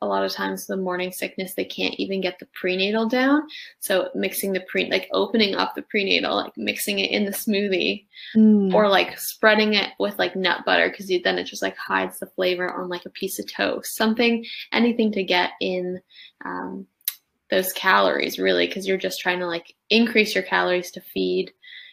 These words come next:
Speaker 1: you know, your, your growing body. And, and then I'd say acupuncture has also been shown to kinda help with morning sickness as well.
Speaker 2: Hmm. Okay, that's
Speaker 1: Yeah.
Speaker 2: really good to know for morning sickness specifically.
Speaker 1: Yeah.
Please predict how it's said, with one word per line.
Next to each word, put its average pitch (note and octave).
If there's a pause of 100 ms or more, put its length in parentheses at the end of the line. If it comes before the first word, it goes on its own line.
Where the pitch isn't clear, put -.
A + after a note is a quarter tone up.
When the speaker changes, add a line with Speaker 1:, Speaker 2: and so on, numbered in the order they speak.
(160)
Speaker 1:
you A3+
know, F#3+
your, G3
your G3+
growing F#3+
body. A3+ (460)
And, G3 (140)
and G3+
then G3
I'd F#3+
say F#3+
acupuncture G3+
has G#3+
also G#3+
been G#3
shown G#3
to A3
kinda G#3
help G3
with G#3 (220)
morning F#3
sickness -
as A3+
well. G#3 (580)
Speaker 2:
Hmm. A3 (720)
Okay, F#3
that's G3+
Speaker 1:
Yeah. G#3
Speaker 2:
really G3+
good F#3
to -
know E3
for F3+
morning E3
sickness -
specifically. -
Speaker 1:
Yeah. -